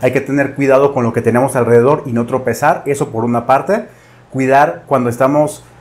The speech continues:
o si te, te ocurre levantar garrafones, si se te ocurre levantar, este, muebles, lo puedes hacer sin problema, simplemente necesitas una técnica adecuada, eh, y, y tener conocimiento de que si eres principiante, pues puedes perder el equilibrio,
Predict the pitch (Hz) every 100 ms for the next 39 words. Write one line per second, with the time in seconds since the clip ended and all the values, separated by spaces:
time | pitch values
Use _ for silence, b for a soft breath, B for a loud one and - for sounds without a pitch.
0 | B - 120 120 - 123 117 123 120 143
1 | 156 151 127 120 127 131 139 123 - 131
2 | 139 139 - 123 107 117 110 135 147 139
3 | 123 113 120 123 127 - 117 123 131 139
4 | 165 165 127 135 156 147 143 139 151 131
5 | 143 170 135 143 143 147 147 143 151 117
6 | 113 117 139 135 143 139 131 151 127 117
7 | 120 127 147 202 B B B B 117 117
8 | 143 123 120 117 - 120 123 131 135 -
9 | 135 127 127 131 151 123 117 123 139 -
10 | 123 104 107 127 120 127 143 113 - 127
11 | 143 143 120 123 139 139 - 113 123 143
12 | 156